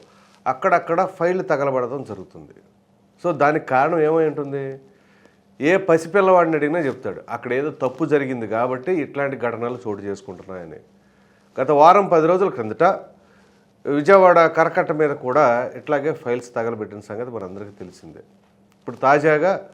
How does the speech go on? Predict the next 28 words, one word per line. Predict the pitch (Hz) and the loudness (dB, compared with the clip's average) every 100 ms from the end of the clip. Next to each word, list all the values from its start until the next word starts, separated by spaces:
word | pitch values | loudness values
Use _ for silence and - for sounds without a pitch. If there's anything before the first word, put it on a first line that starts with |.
| _ _ - | _ _ -14
ఉమ్మడి | 131 170 156 | -4 -2 -2
చిత్తూరు | 139 - 147 | -8 -6 -6
జిల్లాలోని | 123 117 117 110 117 120 101 98 _ _ - | -4 -4 -4 -4 -6 -6 -8 -12 _ _ -18
మదనపల్లిలో | 113 127 139 160 - 110 95 85 - _ - | -8 -4 -2 -4 -4 -8 -8 -12 -16 _ -10
సబ్ | 131 - | -10 -6
కలెక్టర్ | 147 139 - 143 110 | -6 -6 -8 -12 -10
ఆఫీసులో | 113 - 107 151 175 | -12 -12 -10 -8 -8
ఫైళ్లు | 127 127 120 | -6 -6 -6
తగలబడ్డాయి. | - 87 90 80 78 78 - _ _ _ _ _ _ _ _ _ 117 | -12 -14 -14 -16 -16 -20 -20 _ _ _ _ _ _ _ _ _ 0
ఎందుకు | 160 233 294 277 | 2 4 4 4
ఈ | 254 | 6
విధంగా | 214 208 208 185 | 6 6 6 4
జరుగుతుంది? | 175 170 160 160 143 | 4 2 0 -2 0
ఎక్కడ | 143 170 202 | -2 0 -2
చూసినా | 196 185 | 0 -2
కానీ | 190 196 | -2 -2
ఫైళ్లు | 151 160 180 | 0 -2 -2
ఎందుకు | 165 170 | -4 -4
తగలబడతా | 151 151 147 143 | -2 -2 -2 -2
ఉన్నాయి | 131 123 123 - _ - | -4 -4 -8 -12 _ -6
అని | 123 | -4
అంటే, | 120 180 120 127 127 - _ _ - 151 | 2 4 4 0 -6 -20 _ _ -4 -2
గత | |
ప్రభుత్వ | 165 190 196 208 | 0 0 2 2
హయాంలో | 185 202 196 190 196 202 | 6 6 6 4 2 2
ఏదైనా | 175 175 180 175 | 0 0 -2 -2
సరే | 170 180 | -4 -6
అక్రమాలు | 127 - 165 156 156 151 160 | -6 -6 -4 -2 -2 -2 -4